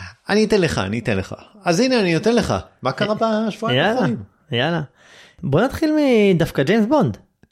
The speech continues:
Speaker 1: אהה.
Speaker 2: אה, הוכרז הבמאי.
Speaker 1: דני וילנב, לא דיברנו על זה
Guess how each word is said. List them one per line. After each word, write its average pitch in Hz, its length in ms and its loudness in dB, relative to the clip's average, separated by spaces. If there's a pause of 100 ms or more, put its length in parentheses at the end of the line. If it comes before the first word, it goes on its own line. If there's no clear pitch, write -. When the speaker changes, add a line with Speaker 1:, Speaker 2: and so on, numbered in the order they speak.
(500)
Speaker 1:
אהה. 127 220 2 (560)
Speaker 2:
אה, 123 160 -2
הוכרז 139 320 0
הבמאי. 156 320 2 (760)
Speaker 1:
דני 117 320 0
וילנב, 165 520 2
לא 113 100 -2
דיברנו 226 280 -4
על 226 60 -2
זה 233 80 -4